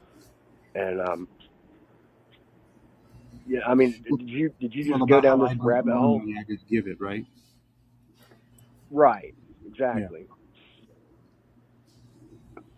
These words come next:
Speaker 1: It just, it didn't line up with your logic to, uh, to attach usury to,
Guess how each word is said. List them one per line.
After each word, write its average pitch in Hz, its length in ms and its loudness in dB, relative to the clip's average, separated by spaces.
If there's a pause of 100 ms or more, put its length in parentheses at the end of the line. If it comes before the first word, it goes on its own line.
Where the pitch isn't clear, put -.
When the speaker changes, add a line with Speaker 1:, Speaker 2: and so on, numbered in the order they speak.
(840)
Speaker 1:
It 107 140 -12
just, 113 180 -12 (680)
it 110 140 -8
didn't 123 200 0
line 123 300 0
up 123 160 -6
with 107 100 -18
your 120 180 -8
logic 107 580 -8 (300)
to, 101 300 -10
uh, 92 260 -10 (1300)
to 113 100 -8
attach 120 380 -8 (140)
usury 98 760 -12 (500)
to, 95 480 -10